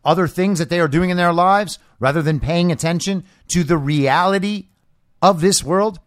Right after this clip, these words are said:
I didn't think that anybody took Donald Trump seriously. I thought everybody who took Trump seriously was dumb. And so it made sense to me. There is no way that Hillary Clinton and the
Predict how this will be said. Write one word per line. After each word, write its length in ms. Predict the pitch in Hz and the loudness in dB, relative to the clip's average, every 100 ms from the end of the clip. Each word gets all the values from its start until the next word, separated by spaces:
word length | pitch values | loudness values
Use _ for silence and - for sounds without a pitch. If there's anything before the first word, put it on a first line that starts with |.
| _ _ - | _ _ -4
I 100 | 135 | -2
didn't 160 | 190 202 | 0 -2
think 220 | 214 202 | -2 2
that 100 | 208 | 2
anybody 400 | 240 262 139 117 | 2 0 -2 -2
took 240 | 135 127 | -6 -4
Donald 380 | 131 113 107 90 | -2 -2 -2 -6
Trump 320 | 110 107 82 | -6 -6 -6
seriously. 720 | - 127 104 90 - 76 64 _ _ _ _ - | -6 -4 -6 -6 -8 -12 -18 _ _ _ _ -2
I 140 | 143 | -2
thought 220 | - 151 | 2 2
everybody 400 | 143 156 160 175 | 2 0 -2 0
who 120 | 165 | -2
took 260 | 156 185 190 | -2 -6 -4
Trump 280 | - 220 - | 0 0 0
seriously 540 | 196 233 233 - 226 | -6 -4 -4 -2 -2
was 200 | 220 135 | 0 -2
dumb. 560 | 104 214 294 185 78 - _ _ _ _ - | 0 0 2 0 -4 -12 _ _ _ _ -2
And 200 | 180 185 | 2 4
so 240 | - 202 226 | 4 2 2
it 80 | |
made 320 | 156 196 226 156 | 2 0 0 -2
sense 400 | 233 294 - - | -2 -2 -2 -2
to 120 | 143 | -2
me. 280 | 127 95 - _ | -4 -6 -12 _
There 200 | 120 185 | 0 2
is 180 | 160 113 | 2 2
no 320 | 147 160 202 | 2 6 4
way 460 | 220 196 233 240 160 | 4 2 2 4 2
that 320 | 113 139 - | 0 -2 -4
Hillary 420 | - 196 202 175 | -4 -2 0 -2
Clinton 440 | - 185 226 165 131 | -2 -2 0 0 -2
and 180 | 135 127 | -2 -4
the 160 | 107 | -6